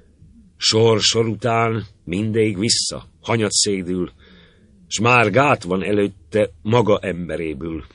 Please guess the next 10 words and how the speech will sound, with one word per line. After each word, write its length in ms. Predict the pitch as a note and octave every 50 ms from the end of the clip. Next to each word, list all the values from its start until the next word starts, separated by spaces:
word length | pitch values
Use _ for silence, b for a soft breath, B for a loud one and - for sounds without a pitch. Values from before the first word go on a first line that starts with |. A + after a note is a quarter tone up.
| _ _ _ _ _ _ _ _ _ _ _ b b b b b b b _ _ _ _ -
Akkor 440 | - B2 C3+ A2+ - - F2 E2+ E2
veszi 320 | E2+ E2+ - - F2 F#2 A2+
észre, 240 | A#2+ - - F2
hogy 140 | G2+ F#2+ F2
az 140 | E2+ D#2 E2+ -
oldalárok 720 | A#2 B2 B2 A2 - D#2+ D2+ D#2+ E2+ F2 G2 G2+ G#2 F#2+
csak 300 | - - G2 F2 - -
alig 280 | - A#2 A2 G2 E2+ D#2+
van 240 | G2 G#2+ G#2+ G#2+ G#2+
védve, 480 | G2+ G2 F2+ D2+ C2 C#2+ C#2 B1 -